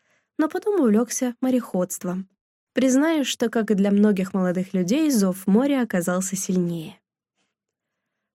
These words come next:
«Разве вы не могли бы совмещать эти два занятия?» спросила заинтригованная Мойра. «К сожалению, ботаника — хобби для богатых, а у меня нет таких средств».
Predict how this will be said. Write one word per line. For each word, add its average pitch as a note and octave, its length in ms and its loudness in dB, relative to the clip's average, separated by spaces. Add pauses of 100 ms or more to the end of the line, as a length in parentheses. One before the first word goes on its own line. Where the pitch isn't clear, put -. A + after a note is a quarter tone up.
«Разве G#3 380 4
вы A3 140 4
не A3+ 120 4
могли G#3+ 340 4
бы F#4 120 -8
совмещать C#4+ 580 -2
эти F#3+ 160 -4
два F#3+ 200 -2
занятия?» G3 680 -2 (600)
спросила G3+ 560 0
заинтригованная F#3+ 920 2
Мойра. F#3 500 0 (1160)
«К - 60 -18
сожалению, D#4 540 2
ботаника — C4+ 640 0
хобби A#3 360 0
для G3+ 220 2
богатых, F#3+ 720 -6 (300)
а D4+ 120 0
у D4 60 4
меня C#4 280 4
нет G#3+ 260 2
таких - 320 -10
средств». - 560 -10